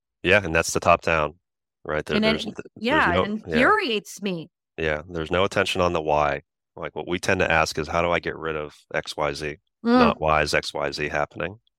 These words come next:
Speaker 1: And that's when you end up trying to overlay better behaviors on top of all this mess underneath, right? That, again, was very, so, so you're right. When,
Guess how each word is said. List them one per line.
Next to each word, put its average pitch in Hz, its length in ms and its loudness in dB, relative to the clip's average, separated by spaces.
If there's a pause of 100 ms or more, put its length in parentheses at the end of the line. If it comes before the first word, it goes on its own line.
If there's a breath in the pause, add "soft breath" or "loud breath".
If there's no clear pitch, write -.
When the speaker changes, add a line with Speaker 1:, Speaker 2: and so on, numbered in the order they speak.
(140)
Speaker 1:
And 76 100 -10
that's 76 220 -4
when 78 180 -4
you 78 100 -2
end 76 120 -2
up 73 80 0
trying 78 240 -4
to 73 80 -4
overlay 76 640 -2
better 76 280 -4
behaviors 76 880 -6 (560)
on - 180 -4
top 76 320 -2
of 76 80 -8
all 85 300 4
this 80 240 -2
mess 80 260 -2
underneath, 76 560 -6 (180)
right? 76 240 -2
That, 80 140 -2
again, 78 240 0
was 76 140 -10
very, 80 420 -2
so, - 160 -6
so 85 160 -4
you're 85 180 -2
right. 82 280 2
When, 78 300 -12